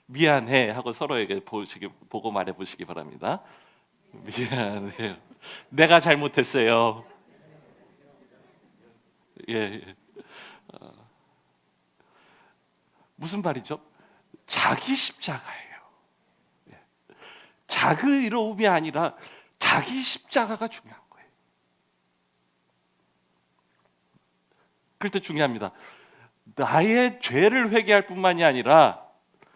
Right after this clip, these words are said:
나의 의로움도 회개해야 될 때가 있는 거예요. 여러분, 내가 잘못했다고 말하는 건 내 자존심이 상할 수도 있어요. 그리고 여전히 그 말을 하지만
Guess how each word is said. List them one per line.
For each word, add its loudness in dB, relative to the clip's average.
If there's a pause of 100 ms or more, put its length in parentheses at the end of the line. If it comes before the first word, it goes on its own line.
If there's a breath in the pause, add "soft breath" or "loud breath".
(580 soft breath)
나의 -2
의로움도 -10
회개해야 -14
될 -20
때가 -20
있는 -20 (160)
거예요. -20 (2500 soft breath)
여러분, 4
내가 4
잘못했다고 2
말하는 8
건 -4
내 0
자존심이 -8
상할 -6
수도 -18
있어요. -16 (760 loud breath)
그리고 6
여전히 6
그 -6
말을 8
하지만 2